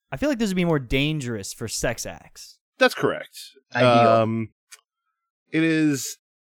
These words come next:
Speaker 2: uh, bad in a way. As a, as a, as a sexpert, I can tell you it's bad because they're so sharp.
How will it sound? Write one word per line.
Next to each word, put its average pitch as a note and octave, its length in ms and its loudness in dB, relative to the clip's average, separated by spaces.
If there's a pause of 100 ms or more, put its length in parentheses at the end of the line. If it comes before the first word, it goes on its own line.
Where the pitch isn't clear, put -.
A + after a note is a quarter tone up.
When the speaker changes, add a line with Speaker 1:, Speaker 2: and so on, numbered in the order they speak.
(340)
Speaker 2:
uh, A#2+ 260 -2 (420)
bad C3 640 4
in A#2+ 200 -2
a A2+ 80 2
way. F#2 600 0 (300)
As F3+ 300 6
a, C3+ 180 2
as C3 240 4
a, G2 220 -2
as A2 180 -2
a F#2+ 40 -8
sexpert, A#2 560 -2
I F2+ 80 0
can G2+ 120 -8
tell A2 180 2
you F#2+ 100 2
it's G#2 100 -4
bad D3 320 4
because C#3+ 460 0
they're C#3+ 120 2
so A#2 240 -4
sharp. - 520 -6